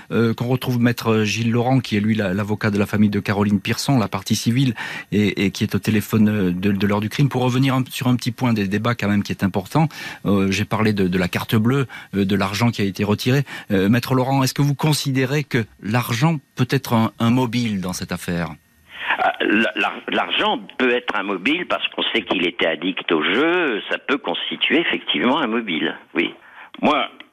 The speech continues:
Speaker 2: je continue à penser que le fait que la cellule de téléphone de monsieur Descamps émette à l'endroit où le prélè-, le premier prélèvement est effectué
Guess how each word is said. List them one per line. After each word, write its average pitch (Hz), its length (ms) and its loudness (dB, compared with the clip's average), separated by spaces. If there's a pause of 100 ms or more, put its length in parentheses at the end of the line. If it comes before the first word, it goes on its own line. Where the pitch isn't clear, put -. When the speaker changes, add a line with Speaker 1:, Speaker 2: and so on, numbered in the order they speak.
Speaker 2:
je 90 380 -2 (180)
continue 143 460 2
à 117 80 -2
penser 104 580 -2
que 107 60 2
le 117 180 2 (140)
fait 92 320 -4 (200)
que 113 360 0 (120)
la 85 120 -2 (120)
cellule 147 320 2
de 117 100 -2
téléphone 117 540 -2
de 101 100 -2
monsieur 95 340 -2
Descamps 95 480 -2 (200)
émette 143 440 0 (320)
à 87 100 -2
l'endroit 120 720 -2 (160)
où 113 80 -2
le 113 80 -4
prélè-, 110 500 -2
le 92 160 0
premier 127 380 -2
prélèvement 98 580 -2 (200)
est 127 200 0
effectué 123 800 -2